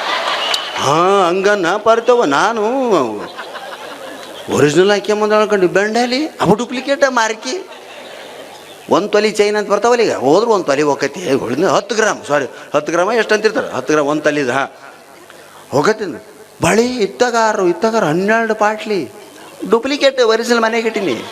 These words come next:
ಹಾ, ಸಣ್ಣಕ್ಕೆವ ನೀನು, ಬಗಲ ಕುಂತನಲ್ಲ ಯಜಮಾನ್ ನಾನು, ಅಲ್ಲ ಡೂಪ್ಲಿಕೇಟ್ ಒರಿಜಿನಲ್ ಮನೆಗೆ ಅದಾನ. ಹಾ? ಭಾಳ ಹುಷಾರಿ ಅವ್ರು ನಮ್ಗಿಂತ, ಆರೋಗ್ಯಶಾಲಿಗಳು.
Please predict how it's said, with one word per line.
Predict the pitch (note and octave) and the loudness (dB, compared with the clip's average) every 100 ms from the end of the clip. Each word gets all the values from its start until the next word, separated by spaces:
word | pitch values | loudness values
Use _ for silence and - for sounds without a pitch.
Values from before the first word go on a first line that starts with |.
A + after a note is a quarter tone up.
| - - - - - - | -14 -14 -14 -14 -12 -2
ಹಾ, | G#2 C3 D#3 | 0 2 0
ಸಣ್ಣಕ್ಕೆವ | C3+ C3 F3+ G3 G#3 | -2 0 0 2 4
ನೀನು, | G3+ D#3+ F#3 C#4 - - - | 4 4 2 -2 -10 -18 -2
ಬಗಲ | D#3+ F#3+ C4+ | 0 2 2
ಕುಂತನಲ್ಲ | C4+ B3 C4 C4+ | 0 0 2 2
ಯಜಮಾನ್ | A3+ D#3 F#3+ C#4 | 4 2 2 2
ನಾನು, | A3+ G#3+ G3 - - | 2 2 -2 -2 -2
ಅಲ್ಲ | B3 C#4 G#3 | -2 0 0
ಡೂಪ್ಲಿಕೇಟ್ | A3 D#4+ B3+ - | 0 0 0 2
ಒರಿಜಿನಲ್ | G#3 A3+ A#3+ | 2 4 4
ಮನೆಗೆ | A#3 A3+ A#3+ | 2 2 2
ಅದಾನ. | F#3+ C3+ - - - - - - - - - - - - - - - - - - - - | 2 0 -2 -4 -4 -4 -2 -2 -2 -2 -2 -2 -2 -2 -2 -2 -4 -6 -6 -6 -4 0
ಹಾ? | F#3+ A3+ - - - - - - - - D3+ - - - - - - - - - - - - - - | 2 0 -2 -10 -14 -14 -12 -12 -12 -10 -8 -8 -8 -10 -10 -10 -10 -8 -8 -8 -8 -8 -8 -6 0
ಭಾಳ | F#3+ B3 C#4 | 2 4 2
ಹುಷಾರಿ | C4 A3+ C4 | 2 4 6
ಅವ್ರು | B4 B3+ | 6 4
ನಮ್ಗಿಂತ, | A3+ A3+ G#3 B3 - - - - - - - - - - - | 2 0 -2 -2 -2 -4 -8 -16 -16 -16 -16 -14 -12 -4 0
ಆರೋಗ್ಯಶಾಲಿಗಳು. | F3+ G#3+ B3 B3 A#3+ A#3+ A#3+ A#3+ A#3 G3+ - | 2 4 2 2 -2 2 2 2 0 -2 -6